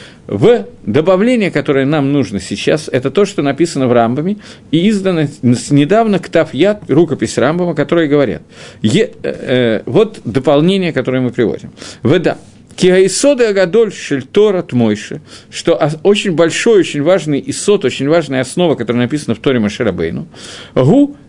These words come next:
э, гайот гаалам михудаш». Это то, что мир, он михудаш, он обновлён. «Ецро Гашем обаро», его создал и сотворил Всевышний.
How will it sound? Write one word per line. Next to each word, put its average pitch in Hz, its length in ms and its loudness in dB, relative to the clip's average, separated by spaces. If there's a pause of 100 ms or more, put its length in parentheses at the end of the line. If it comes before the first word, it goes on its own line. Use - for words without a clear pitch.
(680)
э, 127 180 2
гайот 165 540 2
гаалам 175 500 2
михудаш». 135 520 -4
Это 135 200 -4
то, 233 140 2
что 190 240 -2
мир, 180 340 0
он 185 240 0
михудаш, 156 760 0
он 160 200 0
обновлён. 139 680 0 (600)
«Ецро 190 600 2
Гашем 233 500 0
обаро», 151 420 2
его 151 240 2
создал 180 720 0
и 139 280 0
сотворил 160 480 2
Всевышний. 151 640 -2